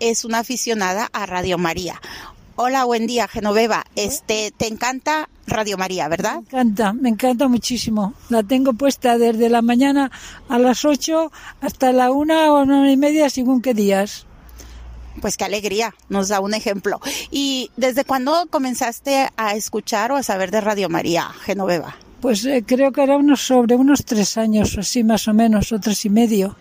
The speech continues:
Speaker 2: nada más, sí. Antes no sabía que existía tampoco. Y desde que me lo dijeron, que la puse, pues ya en mi casa solo se oye Radio María.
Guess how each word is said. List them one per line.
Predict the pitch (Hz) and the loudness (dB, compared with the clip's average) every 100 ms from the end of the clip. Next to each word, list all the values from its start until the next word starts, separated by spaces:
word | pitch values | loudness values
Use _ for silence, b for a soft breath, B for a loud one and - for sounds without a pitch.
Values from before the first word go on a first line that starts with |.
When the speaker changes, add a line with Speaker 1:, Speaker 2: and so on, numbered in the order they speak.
| - - | -20 -4
Speaker 2:
nada | 220 214 202 | 0 4 4
más, | 220 262 | 2 0
sí. | - - 233 - B - | -4 -4 -4 -4 B 0
Antes | 262 254 285 | 2 4 4
no | 285 | 4
sabía | - 233 233 226 | 4 2 4 2
que | 226 | 0
existía | 190 220 - 254 233 | -2 -2 0 2 2
tampoco. | 220 202 247 226 208 190 B B B - | 2 0 0 -2 -2 -4 B B B 0
Y | 240 | 4
desde | 240 233 | 4 2
que | 226 | 2
me | 233 | 2
lo | 240 240 | 2 4
dijeron, | 247 - 302 320 330 294 | 2 2 4 4 2 0
que | 302 | 0
la | 277 | 0
puse, | 247 311 - 330 339 - B B B B - | 2 0 0 0 -2 -4 B B B B 0
pues | 240 240 | 2 4
ya | 277 302 339 | 2 0 0
en | 262 | 4
mi | 254 | 4
casa | 294 285 277 | 2 -2 -4
solo | 269 294 262 | -4 -2 -2
se | 311 | 0
oye | 302 269 | 2 2
Radio | 233 226 220 | 2 2 2
María. | 214 226 214 | 2 2 2